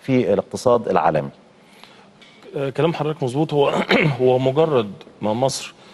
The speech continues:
Speaker 2: آه، مش بس تاخد القرض، مجرد ما مصر، آه،
Speaker 1: آه،
Speaker 2: تبتدي
Speaker 1: مجرد ما
Speaker 2: تتفاوض
Speaker 1: يعلن عن، آه،
Speaker 2: ان في
Speaker 1: آه.
Speaker 2: تفاوضات ايجابيه،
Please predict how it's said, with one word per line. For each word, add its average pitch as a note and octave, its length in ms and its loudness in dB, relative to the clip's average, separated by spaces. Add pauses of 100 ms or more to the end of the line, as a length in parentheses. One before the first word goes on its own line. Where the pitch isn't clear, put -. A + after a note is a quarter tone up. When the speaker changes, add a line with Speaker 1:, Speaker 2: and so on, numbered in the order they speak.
(360)
Speaker 2:
آه، F#2+ 340 -2
مش C#3 140 0
بس D#3 160 0
تاخد C#3+ 220 -2
القرض، G#2 320 0 (220)
مجرد C3 460 0
ما A#2+ 100 -2
مصر، B2 400 -2 (120)
آه، F2+ 80 0
Speaker 1:
آه، G2+ 40 2
Speaker 2:
تبتدي - 260 -2
Speaker 1:
مجرد C3 240 4
ما B2 140 4
Speaker 2:
تتفاوض D3 180 4
Speaker 1:
يعلن A#2+ 360 4
عن، A#2+ 420 2 (120)
آه، F#2+ 260 4
Speaker 2:
ان C3+ 160 2
في F3 140 0
Speaker 1:
آه. F3+ 40 2
Speaker 2:
تفاوضات D3+ 580 2
ايجابيه، E3+ 640 2